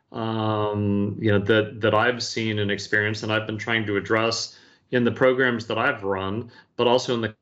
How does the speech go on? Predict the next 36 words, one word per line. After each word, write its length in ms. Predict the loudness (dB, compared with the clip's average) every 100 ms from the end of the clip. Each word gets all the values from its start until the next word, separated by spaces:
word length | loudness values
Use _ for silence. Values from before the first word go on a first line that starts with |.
| _
companies 500 | -4 2 2 2 2
that 160 | 2 4
I've, 500 | 4 4 2 -2 -12 -2
I've 240 | 0 0
joined 420 | -2 0 0 2
and 240 | 0 0 0
in 100 | 0
the 80 | 0
companies 500 | -2 -2 2 2 2
that 100 | 2
I 80 |
advise 880 | 4 2 -2 0 4 4 4 0 -8 -18 _ _ _
that 160 | 2
are 120 | 2
really 440 | 0 0 2 4 2
trying 380 | 0 -2 0 2
to 340 | 4 4 2 -10 _ _ _ _ _ _ _ _ -6
transform, 1400 | 0 2 2 0 -4 2 4 4 4 2 2 2 -2 -6 -14 _ _ _ _ -4
you 160 | 0
know, 320 | 4 4 2
an 220 | 2 0 0
approach 400 | 2 2 2 0
to 100 | -6
control 540 | -6 2 4 6 4
in 80 | 2
a 40 |
way 440 | 2 4 6 4 2
that, 340 | 0 0 -6 _ _ _ _
that 180 | 0 2
delivers 460 | 4 4 4 2
a 40 | 2
real 160 | 0
business 380 | 2 -2 -2 -4
outcome 400 | -4 -4 -8 -8
for 140 | -8
folks. 460 | -8 -8 -8 -10 -12